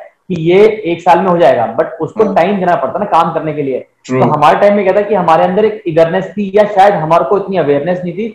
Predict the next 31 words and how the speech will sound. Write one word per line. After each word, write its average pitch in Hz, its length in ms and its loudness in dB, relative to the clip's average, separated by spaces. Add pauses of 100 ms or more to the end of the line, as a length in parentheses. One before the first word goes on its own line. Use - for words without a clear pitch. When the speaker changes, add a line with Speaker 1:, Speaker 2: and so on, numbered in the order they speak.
(380)
Speaker 1:
कि 202 100 2
यार, 220 140 6
हमें 180 440 0
ये 190 100 6
करना 139 240 2
है, - 220 -10
हमें 190 140 0
ये 202 180 4
था 196 60 4
कि 202 180 0
हमें 214 220 2
देखना 160 320 -2
है, 208 60 2
हमें 202 180 -2
एंजॉय 170 260 2
करना 175 280 -2
है, 214 180 -4 (240)
और 185 120 4
हम 208 420 -2
वो 220 80 4
जोक्स 190 360 2
को 240 100 0
सुन 196 300 -2
के 233 160 0
कि 233 140 -2
अरे 226 160 6
अच्छा, - 360 -2
ऐसे 165 200 0
लिख 226 100 -4
दिया 220 160 4
इसने, 214 220 -4